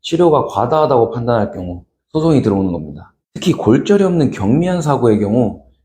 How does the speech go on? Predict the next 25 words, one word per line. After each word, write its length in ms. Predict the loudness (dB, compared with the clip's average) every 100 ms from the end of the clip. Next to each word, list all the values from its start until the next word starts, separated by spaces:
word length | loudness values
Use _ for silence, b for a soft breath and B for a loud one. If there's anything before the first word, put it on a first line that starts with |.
| _
채무부 400 | -4 -2 0 2
존재 240 | 2 2
확인 380 | 2 0 0 -2
소송이 400 | -2 0 0 0
많이 200 | 0 2
들어오는데요. 680 | 4 4 0 -6 -8 -10 -16 _ _
통상적으로 680 | -4 0 2 2 2 2 2
사고 300 | 0 -4 -2
내용으로 400 | 0 0 2 2
봤을 320 | 2 -2 -6 -2
때 240 | -2 -4 -14 _ _
사람이 420 | -6 -2 2 4
이 60 |
정도로 380 | 4 2 2 0
치료할 340 | 0 -4 -6 -2
정도는 320 | 0 0 0
아니다 480 | -2 -4 -4 -10 -16 _ _ _ _
라는 280 | 2 2 2
보험사의 460 | 0 0 0 -2
판단하에 680 | -2 -2 -2 -2 -4 -6 -12 _ _
이런 220 | 0 0 2
소를 280 | 0 0
제기하게 460 | 0 0 0 2 2
되는 240 | 0 -2
것인데 540 | -6 -10 -10 -8 -10